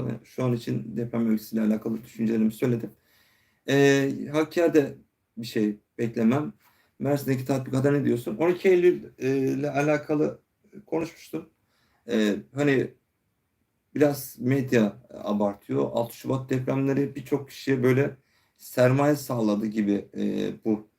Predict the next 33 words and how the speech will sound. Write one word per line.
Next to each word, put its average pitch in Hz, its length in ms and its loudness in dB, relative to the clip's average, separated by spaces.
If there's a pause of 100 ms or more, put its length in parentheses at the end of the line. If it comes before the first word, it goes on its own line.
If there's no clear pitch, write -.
(120)
sektör 127 540 4
mü 107 140 4
diyeyim 104 200 4
artık, 107 140 -2
bir 104 100 -6
sektör 117 360 -4
haline 127 240 4
geldi 101 300 0
bu - 40 -14
sektör. 113 440 -4 (640)
Birçok 143 320 2
kişiye, 156 260 4 (240)
e, 117 240 0 (100)
sermaye 143 480 4
sağladı. 127 500 4 (680)
Herkes 160 360 0
kendi 151 320 2
sermayesini 147 600 2
yeme 147 260 2
derdine. 110 360 4
İşte 131 200 -4 (340)
medyanın 120 800 2
bazı 117 340 2
kısımları, 117 680 0
hani 107 260 2
bazı 117 260 0
insanlar 117 560 0 (400)
aman 120 280 -2
tıklansın 117 540 -2
da 110 140 -2
para 117 260 -2
kazanayım, 107 400 2
işte 123 340 0